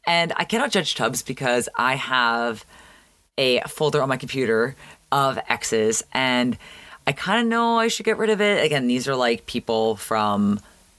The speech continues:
high school. Like, I am no spring chicken. And these are people that, again, like,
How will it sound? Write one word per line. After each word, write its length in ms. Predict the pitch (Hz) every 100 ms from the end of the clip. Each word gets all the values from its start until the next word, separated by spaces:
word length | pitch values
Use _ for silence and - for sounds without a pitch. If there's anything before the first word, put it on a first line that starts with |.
| _ _ _ _ -
high 280 | - -
school. 580 | - - - - - - -
Like, 260 | - 85 - - - - _ _
I 140 | 180
am 180 | 180 165
no 140 | 147 127
spring 260 | - 117
chicken. 440 | - 123 113 107 101 - - - - - _
And 560 | 175 170 160 160 147 139
these 180 | 185 180
are 80 | 208
people 340 | - 190 190
that, 140 | 190 175
again, 420 | 165 147 160 165
like, 240 | 135 120